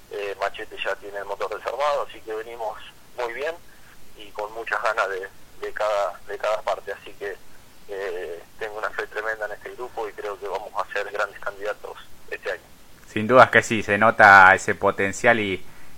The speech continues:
Speaker 2: y vas por la, por la buena senda, Elio querido. Te mandamos un abrazo, este, un saludo allí también para, para todo tu equipo, para Pedro Biglietti, para tu compañero Sebastián Salce. Y bueno, te deseamos el mayor de los éxitos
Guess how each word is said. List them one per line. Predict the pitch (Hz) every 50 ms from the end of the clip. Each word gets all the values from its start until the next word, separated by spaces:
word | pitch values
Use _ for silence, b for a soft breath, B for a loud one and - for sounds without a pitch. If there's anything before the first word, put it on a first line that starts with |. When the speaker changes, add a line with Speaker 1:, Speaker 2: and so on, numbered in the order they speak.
| b -
Speaker 2:
y | - 95 95 90
vas | 90 98 101 98
por | - - 98 92
la, | 90 87 87 85 85 82 82 82 78 - - - -
por | - 104 101
la | 101 98
buena | 98 110 113 107 104 95
senda, | - - - 101 95 92 90 90 87 85 85 85 87
Elio | 95 95 98 98 92 87
querido. | - 98 95 98 101 98 90 - B B B B B B B B -
Te | - 98
mandamos | 101 104 107 113 123 135 147 143 139 123 - -
un | 127 123
abrazo, | 120 117 120 127 143 165 165 - - 175 170 165 156 90
este, | 107 104 101 95 - - - 101 98 95 95
un | 104 117
saludo | - - 113 117 127 123
allí | 110 - - 117
también | 104 110 110 117 117 107
para, | 107 107 101 101 95 95 90 90 90 87 87 -
para | - 98 98 95 92
todo | - 123 117 -
tu | 107
equipo, | 104 107 - 147 151 143 135 113 101
para | - 95 95 95 92 92 90 87 -
Pedro | 98 107 107 101 101 101
Biglietti, | 95 95 98 107 117 127 127 123 - 123 120 117 b b b b b b b
para | - 92 95 95 85
tu | 98 90
compañero | - 98 90 - 92 92 104 104 101 101 98 95 92 85 87 80 80 80 -
Sebastián | - 104 101 101 101 - 123 127 123 117
Salce. | - 156 170 165 - 143
Y |
bueno, | 135 135 127 117 107
te | 117
deseamos | 110 110 - - 131 131 131 120 - -
el | 110
mayor | 110 110 117 - - 127 123
de | 120
los | 113 110 - - 135
éxitos | 139 135 - 139 127 - - 131 131 - -